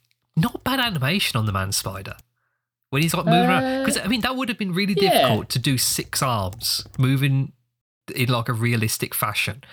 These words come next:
Speaker 1: But there are,
Speaker 2: Mm.
Speaker 1: there are a few parts where you can see the ar-, the hand sort of clipping into the other part of the arm.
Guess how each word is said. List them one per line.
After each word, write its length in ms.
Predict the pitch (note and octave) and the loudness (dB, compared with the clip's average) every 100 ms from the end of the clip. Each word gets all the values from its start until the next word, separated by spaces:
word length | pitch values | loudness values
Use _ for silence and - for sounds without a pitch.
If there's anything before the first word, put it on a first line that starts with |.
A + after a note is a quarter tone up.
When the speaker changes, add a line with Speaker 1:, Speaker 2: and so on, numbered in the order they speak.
| - - | -20 -6
Speaker 1:
But 80 | C#3 | 0
there 140 | D3 | 0
are, 120 | F3 | 0
Speaker 2:
Mm. 240 | E3 D3+ B2+ | 0 2 4
Speaker 1:
there 180 | C#3+ E3 | 4 2
are 160 | G3 | 0
a 40 | G3+ | -2
few 580 | - - D#3+ F#3 F#3+ F3+ _ _ _ _ _ | -2 0 0 2 -2 -4 _ _ _ _ _
parts 300 | - C3+ A2 | -2 -2 -2
where 80 | C#3 | 0
you 80 | C3+ | 0
can 100 | C3+ | 0
see 240 | - C3+ B2+ | 0 0 0
the 160 | B2+ | 0
ar-, 260 | G2 A2+ A2+ | 0 0 -2
the 160 | A#2 A2+ | -2 -2
hand 320 | G#2+ A#2+ A#2+ | 0 0 0
sort 200 | - A#2+ | 0 -2
of 60 | - | -2
clipping 480 | - B2+ A2+ A#2+ G#2+ | -2 -2 0 0 2
into 300 | G#2+ A#2 A#2+ | 2 0 0
the 240 | A2+ A2+ - - | 0 0 -6 -4
other 220 | A2+ A2 | -2 -2
part 280 | - A#2 G2 | -2 -2 -2
of 80 | G#2+ | -2
the 100 | A2 | 0
arm. 280 | A2+ F#2+ | 0 -2